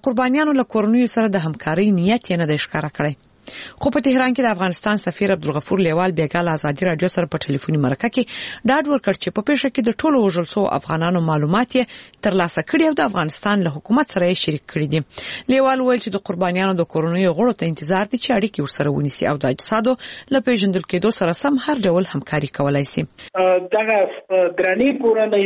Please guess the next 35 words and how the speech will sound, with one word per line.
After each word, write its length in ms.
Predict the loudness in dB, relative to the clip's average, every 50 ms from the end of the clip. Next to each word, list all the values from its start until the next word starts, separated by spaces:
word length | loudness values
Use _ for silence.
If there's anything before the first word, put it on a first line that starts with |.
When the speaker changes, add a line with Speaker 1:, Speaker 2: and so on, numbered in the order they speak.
| 2 2
Speaker 2:
دغه 140 | 0 0 0 0 -2
زموږ، 220 | -2 -4 -2 -4 -4 -6 _ _ -20 -20 -20 _ _ 0 2
آه، 160 | 2 2 2 0 0 0
د، 40 | 0
آه، 440 | 2 2 0 -2 -2 0 0 0 0 0
غمجنې 480 | -2 -2 -2 -2 0 0 2 2 2 2 2
کورنۍ، 400 | 2 2 2 2 2 2 0 0 -2 -4 -10 -16 -20 _ _ 0 2
آه، 160 | 2 4 2 2 0
په 60 | -2 0 0
بېلابېلو 440 | 2 2 2 2 0 0 0 0 0 2
هیوادونو 440 | 2 4 4 4 2 2 2 0 0
کې 160 | 0 0 0 0 2
میشتې 380 | 4 4 4 2 0 0 0 0 2
دي 140 | 2 2 2 0 -4 -8 -14 -20 _ _ 0
او، 160 | 2 2 4 4 2 2 2 2 2
آه، 180 | 2 4 2 2 2 2
د 20 | 0 0 0
سفارت 440 | 0 0 0 2 2 0 0 0 0
لپاره 300 | 0 0 2 0 2 2
دا 140 | 2 2 2
مقدوره 480 | 2 0 -2 -2 -2 0 2 2 2 2 2
نه 60 | 2 2
ده 100 | 0 -2 -4
چې 80 | -6 -4 0 2
موږ 120 | 2 4 4 2
یې 80 | 0 -2 -2
پیدا 320 | -2 0 0 2 2 2
کړو. 220 | 0 0 -2 -4 -4 -4 -8 -20 -20 -12 _ -2
نو 100 | 0 0
که 140 | 2 0
دوی 260 | 0 2 2 2 2 2 2 0 0
لطفاً 380 | 0 0 0 -2 -2 -2 -2 -2 -2 -6 -10 -14 _ _ _ _ -4
د 20 | 0 2
ضرورت، 420 | 2 4 4 4 4 2 2 0 -2 -4
آه، 180 | 0 0 0